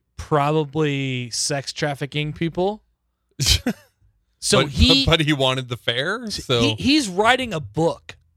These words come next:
Speaker 1: about this.
Speaker 2: Oh, God.
Speaker 1: Our Uber driver is writing
Speaker 2: Just,
Speaker 1: a
Speaker 2: like, his Uber experiences?
Speaker 1: just about all the Uber experiences.
Speaker 2: Okay.
Speaker 1: And this one specifically, um, he called the authorities. Like, you know, if you see something, say something. He
Speaker 2: Yeah.
Speaker 1: did.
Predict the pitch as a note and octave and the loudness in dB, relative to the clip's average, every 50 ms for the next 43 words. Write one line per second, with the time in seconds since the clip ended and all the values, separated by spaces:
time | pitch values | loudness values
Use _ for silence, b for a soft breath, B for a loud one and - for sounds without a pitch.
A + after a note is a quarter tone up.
0 | _ _ - C3+ B2+ C#3 A#2+ A2+ G#2+ G#2 G2 _ D2 _ - - - - _ D3+ | _ _ -8 -4 -4 -2 -4 -4 -6 -14 -20 _ _ _ -10 -10 -10 -10 _ -20
1 | D#3+ _ - G#2+ A2 D3+ E3+ D3 D3 E3 F3+ G#3 G3+ G#3 E3 F3+ F3+ F3 E3+ E3 | -20 _ -16 -14 -6 -2 -2 0 2 2 2 2 0 -2 0 0 0 0 0 -2
2 | D#3 C#3+ B2 B2+ C#3 C#3+ D3+ D#3 D#3 D3+ C#3 C3 B2 A#2 G#2+ F2+ F#2+ A#2+ A#2 A2 | -2 -4 -4 -6 -4 -4 0 4 4 2 2 4 2 0 0 2 -2 -4 -4 -2
3 | - B2 B2+ B2+ A#2+ B2 A#2+ A2+ G2+ - - G#2+ G#2+ A#2 A#2+ B2 - D#3+ D#3 - | 0 0 0 2 2 0 -2 -2 -4 -4 -2 -2 -2 -2 -4 -6 -8 -14 -12 -6
4 | D#3+ F3 G3+ - G3+ F3 F3+ F3 E3 - D#3 E3+ F#3 F3+ F#3 E3 E3 D#3+ D3 D#3+ | -4 -2 -2 0 0 0 0 0 0 0 0 0 0 0 0 0 0 0 0 -2
5 | D#3 D3 C#3 B2 - - D#3 D3 C#3+ C#3 C#3 C#3 - - - B2+ A#2+ C3+ C3 D3 | -6 -6 -6 -10 -10 -8 -8 -6 -6 -6 -6 -4 -4 -4 -4 -6 -8 -12 -10 -6
6 | E3 F3 E3 - F3+ E3 D3+ - - C#3+ - - F3 E3 F#3 E3+ - C#3+ C#3+ B2+ | -6 -6 -4 -4 -4 -6 -6 -6 -6 -4 -4 -4 -4 -4 -4 -8 -4 -4 -4 -4
7 | A#2+ A#2 A2 - _ _ _ _ _ _ _ _ _ - B2+ C#3 C3+ C3 B2 A#2 | -4 -6 -8 -12 _ _ _ _ _ _ _ _ _ -4 -2 -2 0 0 -2 -4
8 | A2+ A2 G#2+ _ _ _ _ _ _ _ - - E3+ E3+ D#3+ - - - - D#3 | -6 -10 -20 _ _ _ _ _ _ _ -12 -8 -6 -6 -6 -8 -12 -8 -2 0
9 | E3 E3+ F3 F3 F3 F3 D#3+ E3 E3+ E3 _ _ _ _ _ _ _ _ _ _ | 2 2 2 2 0 -2 -4 -6 -10 -10 _ _ _ _ _ _ _ _ _ _
10 | _ _ _ _ _ _ _ C3+ C#3+ C#3 C3 A#2+ - - E3+ D3+ C#3+ B2+ A#2+ A2+ | _ _ _ _ _ _ _ _ -6 -6 -6 -6 -2 -2 0 0 0 -2 -2 -4
11 | A2+ A2 A2 A#2+ A#2 - - _ _ _ _ _ _ _ _ B2 B2 A#2+ A2 _ | -8 -8 -8 -8 -8 -10 -14 _ _ _ _ _ _ _ _ -10 -10 -10 -10 _
12 | B2+ B2+ A#2+ A2+ A#2+ C3 C3+ - B2+ A#2+ - - C3+ A#2+ - C3 A#2+ A#2 A#2+ A2+ | -10 -8 -8 -6 -8 -8 -8 -8 -10 -10 -8 -8 -8 -6 -8 -10 -10 -12 -18 -14
13 | A2 - - A#2+ A#2+ A2+ - A#2+ G#2+ - B2 A2 A2+ A2 G2+ F2+ E2 - C3+ C3 | -10 -8 -6 -6 -6 -6 -8 -12 -10 -12 -14 -10 -4 -2 -2 -2 0 -2 -2 0
14 | B2+ A#2+ A#2 A#2+ A#2 | 0 -2 -4 -6 -8